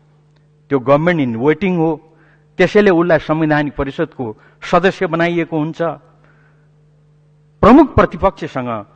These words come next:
छलफल गर्नुहोस्, तर प्रमुख प्रतिपक्षलाई यस बीचमा जहिले सुकै कुना पार्ने काम भयो।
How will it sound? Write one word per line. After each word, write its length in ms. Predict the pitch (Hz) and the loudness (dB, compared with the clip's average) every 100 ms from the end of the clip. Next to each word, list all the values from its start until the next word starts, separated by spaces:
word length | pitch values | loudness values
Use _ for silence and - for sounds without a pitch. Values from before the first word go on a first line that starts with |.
| _ - | _ -4
छलफल 380 | 180 202 180 113 | -2 0 -2 -2
गर्नुहोस्, 540 | 107 110 139 127 - _ - _ _ _ _ _ _ _ _ _ _ _ _ _ _ _ | -4 -6 -8 -10 -16 _ -20 _ _ _ _ _ _ _ _ _ _ _ _ _ _ _
तर 320 | 120 113 92 - _ _ _ | -2 -2 -4 -10 _ _ _
प्रमुख 280 | 147 151 143 | -4 -2 -2
प्रतिपक्षलाई 760 | - 185 240 151 - 135 120 113 | -4 -2 -2 -4 -4 -4 -2 -4
यस 180 | 120 147 | -8 -4
बीचमा 500 | 220 214 202 196 165 - _ _ _ 123 | -4 -2 -2 -4 -4 -14 _ _ _ -6
जहिले 340 | 139 262 254 | 2 4 2
सुकै 300 | - 139 131 | -2 -4 -4
कुना 220 | - 127 | -4 -4
पार्ने 360 | 113 101 90 92 | -4 -4 -8 -10
काम 300 | 82 82 82 | -12 -14 -14
भयो। 160 | 80 | -18